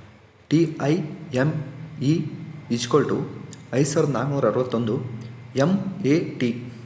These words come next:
ಆರುನೂರ ಇಪ್ಪತ್ತೈದು, ಇ ಎ ಆರ್ ಟಿ ಎಚ್ is equal to ಹನ್ನೆರಡು ಸಾವಿರದ ಏಳ್ನೂರ ಐವತ್ತೆಂಟು ಆದರೆ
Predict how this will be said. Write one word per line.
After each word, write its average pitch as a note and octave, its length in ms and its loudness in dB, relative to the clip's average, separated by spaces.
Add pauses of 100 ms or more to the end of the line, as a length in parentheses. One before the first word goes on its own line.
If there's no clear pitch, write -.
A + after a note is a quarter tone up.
(400)
ಆರುನೂರ B2+ 280 2
ಇಪ್ಪತ್ತೈದು, G#2 500 2 (1400)
ಇ F3 220 4
ಎ G#3 480 0
ಆರ್ - 560 0
ಟಿ C#3+ 80 4
ಎಚ್ C3 440 -2 (840)
is B2+ 140 -2
equal - 220 2
to - 320 -2 (420)
ಹನ್ನೆರಡು D3 260 4
ಸಾವಿರದ D3 440 2
ಏಳ್ನೂರ C3 320 6
ಐವತ್ತೆಂಟು A2+ 440 2
ಆದರೆ G2+ 260 -2